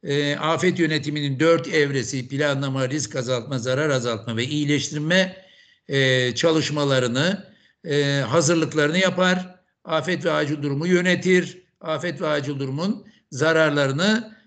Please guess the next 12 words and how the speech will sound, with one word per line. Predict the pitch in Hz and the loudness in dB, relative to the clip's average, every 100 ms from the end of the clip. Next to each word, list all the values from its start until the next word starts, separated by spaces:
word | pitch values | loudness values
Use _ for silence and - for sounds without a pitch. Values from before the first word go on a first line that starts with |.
| _ - | _ -10
e, | 151 151 147 | -6 -4 -2
azaltmaya | 165 160 165 160 160 160 165 | 0 2 2 2 0 2 2
yönelik | 160 139 123 120 | 2 -2 -4 -6
çalışmaları | 127 143 139 147 139 131 | -10 -10 -10 -6 -4 -4
yaptıktan | 135 131 135 110 165 | -4 -6 -10 -6 -4
sonra, | 143 135 117 165 226 - - _ _ _ | -4 -4 -2 0 0 -4 -20 _ _ _
felaketten | 143 156 160 156 156 170 160 | -2 2 2 0 -2 -2 -6
sonra | 156 139 127 | -6 -6 -6
da | 165 | -4
iyileştirme | 180 160 143 - 123 117 | -4 -4 -4 -6 -8 -8
çalışmalarını | 151 147 - 135 123 127 208 | -6 -6 -6 -6 -4 -2 0
yapar. | 156 98 - | 0 -4 -16